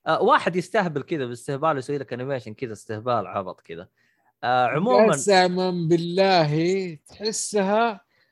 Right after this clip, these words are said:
Speaker 2: من مجلة ماجد.
Speaker 1: آه،
Speaker 2: ولا
Speaker 1: هو،
Speaker 2: رسوم؟
Speaker 1: هو الرسومات حقت استهبال. طبعًا المحط أحسه جالس يسوي نفس الشيء اللي جالس يسويه مسامير.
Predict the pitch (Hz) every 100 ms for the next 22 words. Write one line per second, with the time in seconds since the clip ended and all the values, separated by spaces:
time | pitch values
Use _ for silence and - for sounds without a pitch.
0 | _ _ 175 185 185 175 202 196 180 190
1 | 175 151 139 127 _ _ _ _ _ _
2 | _ _ _ - 123 101 151 160 220 240
3 | - 143 123 139 190 175 160 175 160 160
4 | 139 120 113 113 107 92 - 139 151 170
5 | 170 170 - 233 240 - 135 202 208 -
6 | 139 143 151 - - _ _ _ _ 131
7 | 127 202 220 226 220 220 202 _ 160 160
8 | 214 - 196 - - 196 196 160 160 147
9 | 151 147 160 156 139 - 135 123 113 -